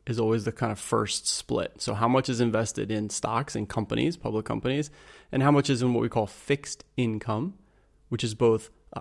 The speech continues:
I O Us, the bonds, lending money out and they're gonna pay me back, and also just literally in cash, my money market account or checking or savings or C Ds.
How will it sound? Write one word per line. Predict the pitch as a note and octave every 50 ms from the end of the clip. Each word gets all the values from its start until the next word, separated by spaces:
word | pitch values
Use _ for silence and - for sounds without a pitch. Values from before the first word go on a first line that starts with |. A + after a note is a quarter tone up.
| - -
I | B2+ A#2+ A#2+
O | A2+
Us, | A2+ A2 A2 A2 B2 D3+ C#3+
the | B2 G#2+
bonds, | G2 A2+ G#2+ G#2+ A2+ B2 B2 - -
lending | A#2+ A2+ A#2 B2 B2 B2+ B2 B2 A#2+ A#2
money | A2 A2+ A2+ G#2+ G#2
out | G#2+ B2+ E3+ - -
and | B2+ A2+ A2
they're | G#2+ G#2+
gonna | A2 G2
pay | - A2+ A2
me | G#2+
back, | G#2 G#2+ G#2+ A#2 - - -
and | F3 F#3 F3+
also | D#3+ D3 C#3+ C#3+ A2+
just | A#2 G#2+ A2
literally | A2+ A2+ A2 A2 G#2+ G2+ G#2
in | G#2+ A2
cash, | F#2+ - - - - - - - -
my | A#2 A2 A2
money | A2+ A2+ A2+ A2 A2
market | A2 A2 G#2+ G#2 G#2+ G#2+
account | - - G#2+ G#2+ G#2+ G#2+ G#2 A2
or | -
checking | - - G2+ - G#2 F#2+
or | - -
savings | - - G#2 G#2 G2 F#2+ -
or | -
C | - - - G#2+ G#2
Ds. | G#2 G#2+ G#2 G2+ - -